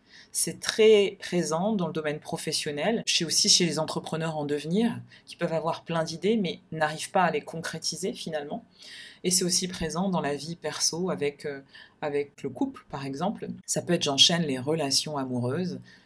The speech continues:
et je me rends compte que, euh, bah, finalement, ça ne fonctionne jamais. Je n'arrive pas à avoir un couple qui est stable et arriver, par exemple, jusqu'au mariage si c'est mon souhait. Alors, être conscient de tous ces scénarios, ça permet de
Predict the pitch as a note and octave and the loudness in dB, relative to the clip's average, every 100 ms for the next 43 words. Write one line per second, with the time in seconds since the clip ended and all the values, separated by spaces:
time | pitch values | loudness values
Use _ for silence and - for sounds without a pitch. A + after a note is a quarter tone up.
0 | _ C3+ C3+ C3+ C3 B2 D3+ E3+ - - | _ -6 -2 -2 -4 -4 -4 -6 -8 -6
1 | C#3+ D3+ C#3 C3 - _ C3+ C3+ D3+ B2+ | -4 -2 -4 -8 -16 _ -8 -6 -2 -2
2 | C#3 E3+ - C3 C3+ - D3 - - C#3+ | -2 -2 -2 -4 -8 -8 -2 -2 0 -2
3 | C3+ C3 C3 C3 D#3+ F3 D3+ C3+ C#3 B2 | -2 0 -2 -2 -6 -6 -4 -4 -6 -8
4 | - D#3 D3 B2+ C3+ C#3+ C3+ A#2+ E3+ - | -2 0 0 -2 -4 -4 -6 -8 -10 -8
5 | B2+ - C3+ - C#3 C3+ A#2+ - - - | -8 -6 -8 -2 0 -2 -6 -14 -20 -12
6 | C#3 C3 B2+ A#2+ D#3+ C3 A#2+ C3+ D3 - | -6 -4 -2 -2 -4 -4 -2 -2 -4 -8
7 | - C3 B2 B2 C3 D#3 B2+ A#2 - - | -6 -4 -2 0 2 0 -2 -4 -2 -2
8 | C#3 B2+ - - A#2+ A#2+ _ _ _ _ | -2 -4 -6 -6 -8 -10 _ _ _ _
9 | D#3+ D3 D3+ - G3 F3+ - A3 F3+ F3+ | -4 -2 -2 -2 0 2 4 4 2 0
10 | G#3 G3 F#3 E3+ D#3+ D#3+ G#3 C4+ D#3 - | 2 2 4 2 2 2 0 0 -2 0
11 | D3+ D3+ E3+ F3 D3+ C#3+ | -2 -2 -2 -2 0 -2